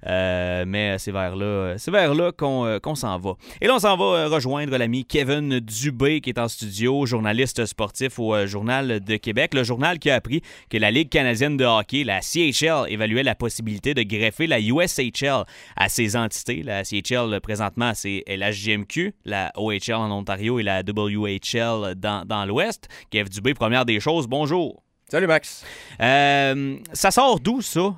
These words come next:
Speaker 1: à la base, que là, euh, la Ligue de hockey canadienne,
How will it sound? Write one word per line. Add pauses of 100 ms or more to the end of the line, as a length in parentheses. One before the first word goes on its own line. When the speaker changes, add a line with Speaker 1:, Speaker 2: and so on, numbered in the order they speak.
Speaker 1:
à
la
base,
que
là,
euh,
la
Ligue
de
hockey
canadienne,